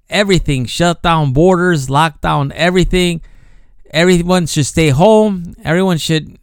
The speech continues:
get paid to stay home. And I guarantee you this will go away because the virus will not be able to spread. The reason it spreads is because people pass it person to person. Now, if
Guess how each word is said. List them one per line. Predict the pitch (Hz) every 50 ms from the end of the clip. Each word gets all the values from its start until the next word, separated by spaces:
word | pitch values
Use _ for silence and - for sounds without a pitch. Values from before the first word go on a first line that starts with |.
| _
get | 180 139 139 135 - _
paid | - 175 185 190 190 -
to | - 143
stay | - - 180 170
home. | 156 143 160 185 185 190 185 180 185 - -
And | - 139 139 131 123 -
I | - 127 139
guarantee | 143 151 180 185 180 165 143 - - - 208 202 185
you | 165 156 151 147 - _ - _
this | - 165 165 - -
will | 185 180 170 156 143 - - -
go | 139 139 160 165
away | 165 170 180 202 196 180 160 139
because | 127 139 123 - 151 151 147 127 104 92 - - _ _ _ _ _ -
the | - - 139 143
virus | 135 151 160 180 190 196 196 180 - -
will | 151 143 139 143
not | 143 156 160 160 160
be | 160 160 160
able | 165 160 165 156
to | - 156 143 139
spread. | - - - - 165 196 202 190 156 120 104 - - - - - -
The | - 139
reason | 147 180 208 190 170 196 185
it | 156 135
spreads | - - - 185 208 208 196 160
is | 156 143 135
because | 151 147 - - 151 147 147 139 123 123
people | - - 170 - - 165 160
pass | - - 147 156 156 147 - -
it | 170 - - - - - - _ _
person | - 143 143 127 - 147 139
to | - - 143
person. | - - 180 208 185 - - 123 110 - - - - - - - - - -
Now, | 156 170 175 160 147
if | - - 127 127 113 -